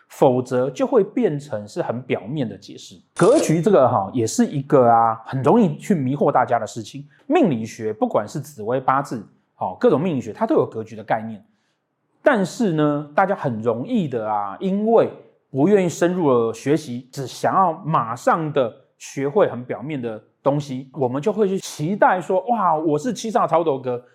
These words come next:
哇，我是日月并临格，好像我是这个格局之后，我就会怎么样？是不是这个样子呢？我可以告诉大家，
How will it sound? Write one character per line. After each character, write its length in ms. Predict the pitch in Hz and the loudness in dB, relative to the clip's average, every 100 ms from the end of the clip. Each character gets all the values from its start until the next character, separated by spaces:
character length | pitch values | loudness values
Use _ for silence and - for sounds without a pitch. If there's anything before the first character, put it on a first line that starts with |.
| _ | _
哇， 300 | 247 196 151 | 2 4 4
我 100 | 139 | 0
是 160 | 170 254 | -4 -4
日 80 | |
月 140 | 247 202 | 2 2
并 200 | 233 170 | 2 -4
临 140 | 147 | -6
格， 260 | 139 123 120 - | -4 -4 -6 -4
好 300 | - 160 175 | -2 0 -2
像 400 | - 311 180 135 | 0 0 0 -4
我 80 | |
是 100 | 131 | -2
这 120 | 220 170 | -2 0
个 40 | |
格 120 | 147 | -2
局 100 | 143 | -2
之 60 | 175 | -2
后， 80 | 175 | 0
我 180 | 147 | -2
就 140 | 135 208 | -2 0
会 120 | 180 | 0
怎 140 | 123 | -2
么 80 | 95 | -12
样？ 180 | 113 113 - _ _ _ _ | -10 -10 -12 _ _ _ _
是 220 | - 302 | -4 -2
不 40 | |
是 120 | 262 | 0
这 80 | 226 | 0
个 80 | 190 | 2
样 200 | 190 156 | 0 -2
子 80 | 135 | -8
呢？ 160 | 131 135 | -10 -10
我 80 | 127 | -4
可 80 | 185 | 2
以 40 | |
告 120 | 156 | 2
诉 60 | 160 | 2
大 120 | 143 | 0
家， 140 | 135 | 0